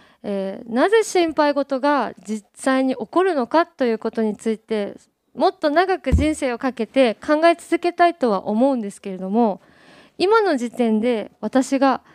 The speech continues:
あ、感じて受け取っているものがあります。それは、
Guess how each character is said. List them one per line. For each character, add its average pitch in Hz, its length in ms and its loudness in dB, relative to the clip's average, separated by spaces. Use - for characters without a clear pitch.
あ、 214 260 -8
感 262 240 2
じ 247 120 -10
て 269 260 0
受 233 60 -6
け 269 180 -4
取 269 180 -2
っ - 20 -20
て 262 260 0
い 254 40 2
る 262 80 2
も 254 120 0
の 214 140 -2
が 196 380 -2
あ 202 80 -8
り 202 100 -6
ま 220 160 -2
す。 214 240 -12
そ - 140 -4
れ 262 100 2
は、 277 320 2